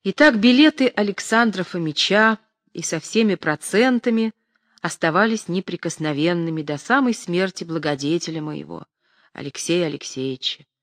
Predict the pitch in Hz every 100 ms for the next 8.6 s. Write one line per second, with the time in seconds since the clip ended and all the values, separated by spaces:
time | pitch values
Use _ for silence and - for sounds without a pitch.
0 | _ _ _ - 160 285 - 220 196 -
1 | 165 185 165 _ 151 147 143 - - -
2 | - _ _ _ _ _ _ _ _ _
3 | _ _ _ _ - _ _ _ _ _
4 | - 202 269 269 - 247 254 - 202 220
5 | 277 - 185 180 170 214 - 208 175 160
6 | 160 156 151 160 143 _ _ _ _ _
7 | _ _ _ _ - 202 - 254 311 311
8 | - 151 127 120 104 98